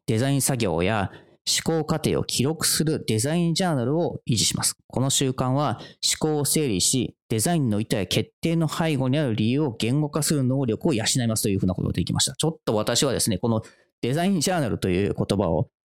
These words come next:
うん、まあ、聞いたことないなというふうな感じがしたわけなんですよね。他のはなんか無難で聞いたこともある、ありますし、なんかやったことがあるなというふうな感じもするんですけど、デザインジャーナル、うん、どういう意味なんだろうと。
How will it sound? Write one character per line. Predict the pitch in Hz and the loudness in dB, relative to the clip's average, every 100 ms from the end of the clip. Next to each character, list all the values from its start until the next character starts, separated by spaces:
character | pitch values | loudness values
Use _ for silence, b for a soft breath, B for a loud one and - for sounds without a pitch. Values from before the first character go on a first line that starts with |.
| - | -4
う | |
ん、 | - 107 | 0 0
ま | 110 110 | 0 0
あ、 | |
聞 | 104 131 | 0 0
い | |
た | 196 | 2
こ | 160 | 2
と | |
な | 127 | 0
い | |
な | 123 104 | 0 0
と | 117 | 2
い | 95 | 2
う | 87 | 2
ふ | 113 | 0
う | |
な | 95 85 - | 0 -2 -4
感 | - 110 | -2 0
じ | |
が | 98 | 2
し | |
た | - 98 | 2 0
わ | - - - 113 110 | -2 -2 0 0 0
け | |
な | 98 | 0
ん | |
で | 90 | 0
す | 117 | 0
よ | |
ね。 | 147 - - _ | 0 -2 -8 _
他 | - 165 | -6 -2
の | 269 | 0
は | 175 | 0
な | 131 | -2
ん | |
か | 113 | -2
無 | 120 | 0
難 | 123 123 | 0 0
で | 113 | 0
聞 | - | 0
い | 135 | 0
た | 113 | 0
こ | |
と | 110 | 0
も | 101 | 0
あ | |
る、 | 92 92 - 127 | 0 -2 -4 -2
あ | |
り | 107 | 0
ま | 107 | 0
す | 104 | 0
し、 | - 92 | 0 0
な | 117 | 0
ん | |
か | 107 | 0
や | 104 | -2
っ | |
た | - | -2
こ | 127 | -2
と | 117 | 0
が | 101 | 0
あ | |
る | 92 | 0
な | 87 | 0
と | - | 0
い | 92 | 0
う | |
ふ | |
う | 92 | 0
な | |
感 | - 85 | -2 -2
じ | 87 | 0
も | |
す | 92 | 0
る | 110 | 0
ん | |
で | 82 | 0
す | - | 0
け | |
ど、 | 101 85 | -2 -2
デ | 107 | -2
ザ | 135 | 0
イ | 220 | 0
ン | 165 | 0
ジ | 175 | 0
ャ | |
ー | |
ナ | 143 | -2
ル、 | 92 - _ _ | -4 -8 _ _
う | 101 | -2
ん、 | 107 98 | 0 2
ど | 92 135 | 0 0
う | |
い | 123 | 2
う | |
意 | 95 | 2
味 | |
な | 87 | 2
ん | 64 | 2
だ | - | 0
ろ | - | -4
う | |
と。 | - | -8